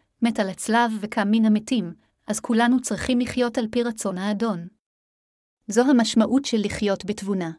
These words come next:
החכמים חיים בדרך המצמיחה תועלת לא רק לנפשם,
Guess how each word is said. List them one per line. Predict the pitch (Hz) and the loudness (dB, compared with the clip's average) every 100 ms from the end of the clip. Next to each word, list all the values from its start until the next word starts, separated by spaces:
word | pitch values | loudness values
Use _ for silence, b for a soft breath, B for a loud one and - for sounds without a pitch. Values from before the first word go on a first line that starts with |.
| _ _ _ _ _ _ _ _ _ - | _ _ _ _ _ _ _ _ _ -6
החכמים | 214 214 - 208 254 277 | -2 -2 0 4 6 4
חיים | - 208 247 | 4 2 4
בדרך | 208 180 196 196 208 | 2 2 0 0 -4
המצמיחה | 190 - 190 - 233 | -4 -4 -4 0 0
תועלת | 240 220 233 247 247 | 0 -2 0 0 0
לא | 233 | 0
רק | 220 208 214 | 0 -2 -4
לנפשם, | 190 - - 208 165 | -6 -6 -4 -4 -4